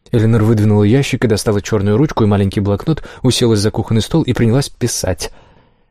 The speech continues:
«Паста, говяжье филе, овощи для салата, лук-шалот, м, сахар-сырец, бальзамический уксус, телячий бульон, кукурузный крахмал.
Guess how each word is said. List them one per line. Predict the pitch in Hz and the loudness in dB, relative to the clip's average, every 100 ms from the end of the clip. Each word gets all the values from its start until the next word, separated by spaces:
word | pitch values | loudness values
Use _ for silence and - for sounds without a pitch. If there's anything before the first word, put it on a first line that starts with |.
| _ _ _ _ _ _ | _ _ _ _ _ _
«Паста, | 113 107 101 - - - 165 156 - - _ _ _ - | -2 0 0 -2 -4 -2 -2 -2 -6 -20 _ _ _ -6
говяжье | 104 110 104 98 101 | 0 0 2 0 -2
филе, | - - 98 92 95 120 147 - - _ _ _ | -4 -4 -2 0 0 0 -2 -6 -20 _ _ _
овощи | 117 107 98 - - | -2 0 0 -4 -6
для | 101 98 | -2 -2
салата, | 95 - 98 92 95 117 - - 165 - - - | -2 -4 -2 -2 0 -2 -4 -4 -4 -4 -20 -2
лук-шалот, | 117 131 - - 113 101 98 123 156 - - - - _ _ - | 2 2 -2 -2 0 0 0 0 -2 -6 -10 -10 -20 _ _ -10
м, | 95 101 95 98 95 107 | -6 -4 -4 -4 -2 0
сахар-сырец, | 135 107 104 - 117 123 156 | 0 0 -4 -2 0 2 2
бальзамический | 117 107 117 113 - - | 0 0 0 0 -4 -2
уксус, | 135 160 - 156 - | -2 -2 -4 -4 -4
телячий | - 120 117 - 113 | -2 2 2 0 -2
бульон, | 101 107 98 104 143 165 - - _ _ _ _ _ _ - | 0 0 2 2 2 0 -4 -20 _ _ _ _ _ _ -4
кукурузный | 123 147 160 160 | 0 2 2 2
крахмал. | 131 123 - 95 95 90 | 0 -2 -2 0 0 -2